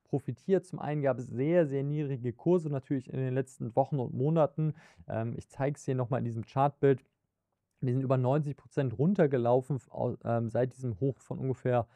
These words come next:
ja, neunzig Euro zwanzig zweiundzwanzig zum Hoch der Pandemie auch oder zum Hoch teilweise der Lockdowns.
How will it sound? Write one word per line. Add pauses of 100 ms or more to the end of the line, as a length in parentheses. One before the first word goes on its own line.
(260)
ja,
neunzig
Euro
zwanzig
zweiundzwanzig
zum
Hoch
der
Pandemie
auch
oder
zum
Hoch
teilweise
der
Lockdowns.